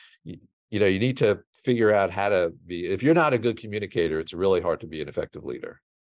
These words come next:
Um, and that could be either, either in a environment where you're actually giving a prepared talk or not, but the, the ability to communicate, um, is pretty high up on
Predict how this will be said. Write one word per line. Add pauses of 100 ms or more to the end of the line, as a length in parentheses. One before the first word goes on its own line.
(200)
Um, (440)
and
that
could
be (380)
either, (680)
either
in
a
environment
where
you're
actually
giving
a
prepared
talk
or
not, (120)
but
the,
the
ability
to
communicate, (580)
um, (100)
is
pretty
high
up
on